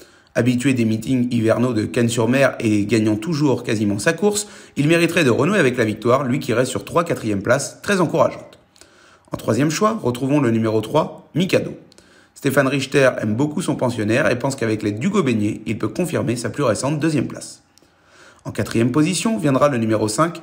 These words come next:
Shamsabad. Deuxième atout de l'écurie de Didier et Pauline Prudhomme, il devrait logiquement remettre les compteurs à zéro avec l'aide d'Hugo Journiac. En cinquième choix, faisons confiance au numéro quinze, Al Kamzin. Jean-Laurent Dubord réalise un très bon meeting et comme Tony Picon est en grande forme,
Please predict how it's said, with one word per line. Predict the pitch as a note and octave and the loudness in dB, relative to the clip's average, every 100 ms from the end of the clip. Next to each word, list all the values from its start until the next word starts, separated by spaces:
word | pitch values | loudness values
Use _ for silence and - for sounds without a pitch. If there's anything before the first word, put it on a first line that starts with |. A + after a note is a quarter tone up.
| - | -12
Shamsabad. | - F#3 E3+ - - - - - _ - _ _ _ - | 0 0 0 -2 -2 -6 -12 -20 _ -20 _ _ _ -2
Deuxième | A#2+ B2 A#2+ | 2 4 4
atout | A#2 C3+ | 2 2
de | A#2+ | 2
l'écurie | A2+ A#2 A#2 B2 | 2 0 -2 0
de | A2 | -2
Didier | A#2 A#2 C3 | -2 0 2
et | A#2+ | 2
Pauline | A#2 A2 G#2+ | 0 -2 -4
Prudhomme, | - A2+ C#3+ G#3+ - | -2 2 2 2 -2
il | A#2+ | 0
devrait | A2+ A2 A2 | 0 2 2
logiquement | G3 D#3 - G#2 | 2 0 -2 0
remettre | C3+ F#3+ D#3+ | 0 0 -2
les | - | -4
compteurs | - G#3 F3 | -2 2 2
à | B2 | 2
zéro | G#2+ G#2 A#2+ - | 0 -2 0 2
avec | G#2+ G2+ | 0 -2
l'aide | A#2 B2 - C3 | -4 -6 -6 -6
d'Hugo | E3+ F#3 | 0 2
Journiac. | D3+ G2+ - - _ _ - - _ _ _ - | 0 -4 -8 -18 _ _ -20 -20 _ _ _ -10
En | B2 | -4
cinquième | A2+ A#2 E3+ | -2 0 0
choix, | E3+ G#3+ | 2 2
faisons | G#3 C#3+ D3 | 2 0 0
confiance | D3 C#3+ D3+ B2+ | -2 -2 -2 -2
au | |
numéro | A2+ A2 G#2+ | 0 2 0
quinze, | G#2 C3+ D#3 D3 - - - | 0 0 0 -2 -10 -14 0
Al | E3 E3 | 0 2
Kamzin. | A2+ G2+ - - - _ _ _ _ _ | 0 -2 -6 -12 -20 _ _ _ _ _
Jean-Laurent | - A#2+ A2 A#2 | 0 2 4 2
Dubord | A2+ A#2 A#2+ | 2 4 2
réalise | - - A2+ | 2 -2 -4
un | G#2 | -2
très | - | -2
bon | G3+ F#3 | 0 0
meeting | A#2 - E3 E3+ - | -2 -2 -2 -2 -4
et | |
comme | - A#2+ | -2 -2
Tony | A#2+ G3 F#3+ | 0 0 0
Picon | F3 - B2 A#2+ | -2 2 2 2
est | - G3 | -2 0
en | F#3 | 2
grande | B2 G2+ | 2 2
forme, | A2 A#2+ | 2 2